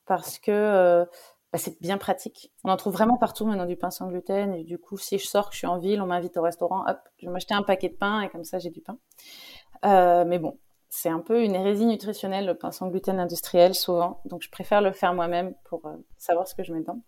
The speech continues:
Et sinon, le reste, ouais, j'aime bien le faire moi-même. Euh, déjà, euh, si j'achète des gâteaux, je vais les manger. <laughs> Et ça, c'est pas bien.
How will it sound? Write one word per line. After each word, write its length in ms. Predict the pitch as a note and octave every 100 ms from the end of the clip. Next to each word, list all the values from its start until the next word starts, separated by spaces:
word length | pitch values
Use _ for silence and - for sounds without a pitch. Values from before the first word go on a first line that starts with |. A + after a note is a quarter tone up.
| _ _ _ _ _ _ _ _ - - - - - -
Et 80 | A3+
sinon, 280 | A3 A3+ C4
le 140 | C#4+
reste, 340 | G3 G3+ A3 -
ouais, 140 | F#3
j'aime 180 | F3+ F3+
bien 100 | G3+
le 60 | A#3
faire 200 | - F#3+
moi-même. 420 | F3 F3 F#3+ A#3+ - -
Euh, 320 | F3+ E3 D#3 D3+
déjà, 380 | F#3 E3+ F#3+ F#3+
euh, 160 | D#3+ D#3 -
si 160 | -
j'achète 260 | E3+ E3+ G3+
des 80 | F#3
gâteaux, 280 | F3+ G#3
je 80 | G3+
vais 60 | D#3+
les 80 | D3
manger. 420 | C#3+ D#3 D#3 - _ _ _
<laughs> 680 | A#3+ - C4+ C4 - A#4 -
Et 120 | C4 G#3+
ça, 180 | A3
c'est 280 | - B3 G#3+
pas 100 | -
bien. 280 | A3 G3+ C#4